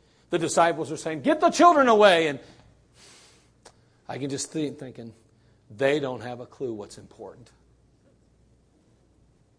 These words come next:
And all of a sudden, he's like, "Oh, come on up here. <laughs> Oh, come on, you guys, gather around. Come on." And he put his hand on their shoulders, and he might have given a hug here and there, and he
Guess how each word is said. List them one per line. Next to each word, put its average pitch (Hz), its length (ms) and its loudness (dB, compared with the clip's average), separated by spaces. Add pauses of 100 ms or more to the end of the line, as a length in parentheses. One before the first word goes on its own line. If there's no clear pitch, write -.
(680)
And 127 80 -14
all 131 120 -4
of 123 60 -8
a 117 60 -12
sudden, 120 300 -10
he's 113 160 -14
like, 104 220 -20
"Oh, 113 80 -16
come - 200 -14
on 113 220 -10
up 104 160 -20
here. 87 240 -20
<laughs> - 40 -20 (560)
Oh, 98 440 -18 (520)
come 160 140 -10
on, 131 160 -6
you 113 80 -10
guys, 110 220 -8
gather 120 340 -2
around. 110 520 -10 (1600)
Come 147 160 -12
on." 117 160 -10 (240)
And 131 80 -16
he 120 60 -16
put 135 200 -6
his 123 100 -12
hand 123 280 -14
on 110 120 -16
their 107 100 -18
shoulders, 113 600 -18
and 104 120 -20
he 101 80 -20 (320)
might 123 160 -12
have 113 120 -16
given 123 220 -8
a 123 60 -14
hug 127 340 -10
here 113 200 -10
and 113 160 -12
there, 120 200 -10
and 104 100 -16
he 98 100 -20